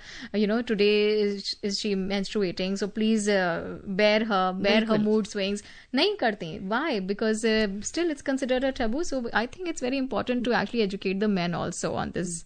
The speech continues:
Speaker 2: बिल्कुल, बहुत ज़रूरी बात कही सायरा आपने। और, अ, हम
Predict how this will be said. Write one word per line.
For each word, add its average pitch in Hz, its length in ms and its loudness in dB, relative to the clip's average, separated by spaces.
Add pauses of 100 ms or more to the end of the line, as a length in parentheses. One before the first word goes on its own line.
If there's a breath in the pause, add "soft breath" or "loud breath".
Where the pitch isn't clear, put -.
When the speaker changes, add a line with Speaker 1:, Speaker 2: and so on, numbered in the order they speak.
(160)
Speaker 2:
बिल्कुल, 202 280 2
बहुत 202 260 4
ज़रूरी 196 360 2
बात 190 240 -2
कही 196 200 -4
सायरा 196 320 -4
आपने। 233 320 0 (400 loud breath)
और, 247 300 0
अ, 247 480 0
हम 311 200 4